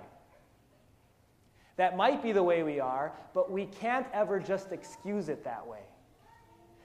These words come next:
Because the thing is, is that when we are, when we are worrying, when we are up late worrying, what are we not doing? We're not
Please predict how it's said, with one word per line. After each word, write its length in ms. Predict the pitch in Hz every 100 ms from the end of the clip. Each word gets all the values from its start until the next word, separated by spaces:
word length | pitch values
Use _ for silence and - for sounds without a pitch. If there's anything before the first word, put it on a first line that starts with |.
| - _ _ _ _
Because 320 | - 190 208 165
the 80 |
thing 380 | 165 - 277 302
is, 340 | 269 214 180 - -
is 140 | 185 151
that 200 | 202 196
when 240 | 196 175
we 200 | 185 285
are, 360 | 269 226 202 -
when 200 | 175 180
we 140 | 165 277
are 180 | 262
worrying, 760 | 196 165 220 247 233 151 123 104 - -
when 160 | 170
we 160 | 196 302
are 260 | 269 196 196
up 220 | 269 -
late 400 | 214 233 226 -
worrying, 960 | 160 185 247 285 262 196 156 127 107 - - -
what 180 | 160 233
are 80 | 269
we 160 | 254
not 280 | 226 226 196
doing? 280 | 151 123 - - - - - - - - - _ - - - - - - - _ _ _ -
We're 120 | 175
not 340 | 240 262 -